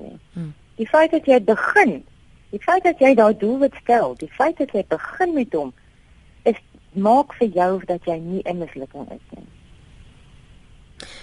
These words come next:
Speaker 2: Lize, baie, baie dankie vir jou tyd. Geniet die res van die tyd daar in Belite en dankie vir jou wysheid vanaand. Ons het baie, baie geleer en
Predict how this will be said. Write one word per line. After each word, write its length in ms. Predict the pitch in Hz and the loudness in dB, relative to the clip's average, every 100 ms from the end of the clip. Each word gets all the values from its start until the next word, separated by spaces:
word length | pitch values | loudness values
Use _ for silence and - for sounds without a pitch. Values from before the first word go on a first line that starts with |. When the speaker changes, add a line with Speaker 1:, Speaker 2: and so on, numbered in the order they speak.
| - | 2
Speaker 2:
Lize, 200 | 254 269 | 4 6
baie, 220 | 214 226 | 6 6
baie 160 | 220 202 | 6 4
dankie 240 | 190 208 | 4 2
vir 140 | - | 2
jou 100 | 202 | 2
tyd. 240 | 190 220 240 | 4 0 2
Geniet 300 | 202 190 208 | 4 4 6
die 100 | 226 | 6
res 240 | 185 208 | 6 4
van 100 | - | 4
die 100 | 202 | 2
tyd 220 | 220 220 | 4 2
daar 340 | 185 180 185 - | 4 4 4 4
in 300 | 180 180 180 160 | 4 4 2 2
Belite 340 | 165 165 175 220 | 0 0 0 2
en 120 | 180 | 2
dankie 220 | 160 180 | 2 -2
vir 160 | 185 151 | -2 -2
jou 0 | |
wysheid 280 | 151 175 | -2 -2
vanaand. 260 | - 170 170 | -4 -4 -4
Ons 60 | 156 | -8
het 120 | 139 | -6
baie, 220 | 147 156 | -2 -2
baie 220 | 147 147 | -2 -4
geleer 380 | - 151 147 180 | -4 -4 0 0
en 160 | 175 | 2